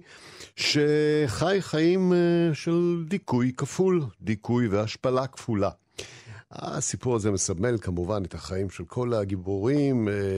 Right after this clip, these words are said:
שחיים, אה, חיים כפולים, וצריכים, אה, לחיות עם, אה, זהות, אה, סודית, אה, פה ושם.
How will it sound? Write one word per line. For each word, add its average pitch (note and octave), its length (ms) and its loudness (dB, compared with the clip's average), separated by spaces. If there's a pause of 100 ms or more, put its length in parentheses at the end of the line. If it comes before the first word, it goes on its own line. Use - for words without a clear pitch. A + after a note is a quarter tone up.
(560)
שחיים, A2 760 -2
אה, G#2 100 -2
חיים G#2+ 320 -2
כפולים, B2+ 720 0 (460)
וצריכים, F#2+ 800 -4
אה, G2 40 0 (800)
לחיות F#2 440 -8
עם, F2+ 240 -4
אה, F2+ 160 -4
זהות, F#2 760 -4
אה, F#2+ 180 0
סודית, B2 840 0
אה, A#2 340 2
פה A2+ 180 0
ושם. B2+ 480 0